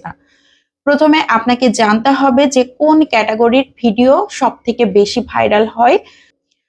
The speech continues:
সব থেকে বেশি for you-তে যায় আর সাজেশনে যায়।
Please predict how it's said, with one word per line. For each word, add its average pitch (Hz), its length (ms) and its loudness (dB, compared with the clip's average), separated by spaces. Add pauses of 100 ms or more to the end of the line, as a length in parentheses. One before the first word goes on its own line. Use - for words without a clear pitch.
(260)
সব 247 220 0 (120)
থেকে 285 220 0
বেশি 220 420 0
for 285 300 0
you-তে 277 340 0
যায় 285 340 2 (280)
আর 214 180 -2
সাজেশনে 196 680 -6
যায়। - 220 -14